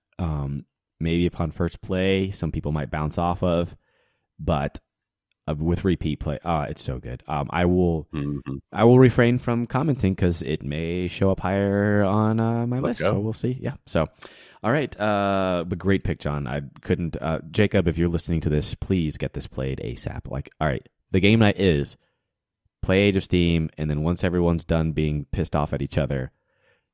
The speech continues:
Speaker 1: lighten the load, you know,
Speaker 2: Hundred percent.
Speaker 1: lighten the mood with some For Sale. I think that is
Speaker 2: There
Speaker 1: the,
Speaker 2: you
Speaker 1: that
Speaker 2: go.
Speaker 1: is the,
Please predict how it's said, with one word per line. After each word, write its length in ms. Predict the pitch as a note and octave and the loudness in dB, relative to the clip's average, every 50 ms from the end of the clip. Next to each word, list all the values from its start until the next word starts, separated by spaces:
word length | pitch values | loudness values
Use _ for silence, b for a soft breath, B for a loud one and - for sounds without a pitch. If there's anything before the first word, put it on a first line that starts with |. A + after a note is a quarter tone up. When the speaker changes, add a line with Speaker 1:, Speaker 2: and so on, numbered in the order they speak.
| _ _ - | _ _ -14
Speaker 1:
lighten 300 | - - F2 F2 F2 - | -4 0 2 2 4 4
the 80 | G2+ F#2+ | 2 4
load, 320 | F2+ F2 E2+ E2 D#2+ - | 4 4 4 4 4 2
you 80 | F#2+ F2 | 2 2
know, 80 | D#2+ D2+ | 2 2
Speaker 2:
Hundred 80 | C#2+ | 2
percent. 160 | D2+ E2+ E2 | 2 2 2
Speaker 1:
lighten 80 | - - | 2 2
the 180 | F#2+ F2+ F2 E2+ | 2 4 4 4
mood 220 | E2+ E2 E2 D2+ | 6 4 4 4
with 180 | E2 D#2+ D#2 - | 2 0 0 0
some 140 | F2 D#2 | -4 -4
For 200 | C#2 - - C#2+ | -4 -4 -4 -4
Sale. 380 | C#2+ - - - - - - D#3 | -4 -4 -6 -6 -8 -12 -16 -12
I 80 | - C#2 | -12 -10
think 180 | - - C2+ - | -8 -8 -8 -8
that 140 | C#2+ B1 | -8 -8
is 140 | C2+ C2 - | -8 -10 -8
Speaker 2:
There 160 | - C#2 C2+ | -8 -6 -6
Speaker 1:
the, 100 | C2+ C2+ | -6 -6
Speaker 2:
you 60 | C2 C2 | -6 -6
Speaker 1:
that 100 | B1+ A#1+ | -6 -6
Speaker 2:
go. 60 | C2+ | -6
Speaker 1:
is 80 | C2+ | -4
the, 300 | - C2+ B1 A#1+ B1+ F#2+ | -6 -8 -8 -8 -10 -14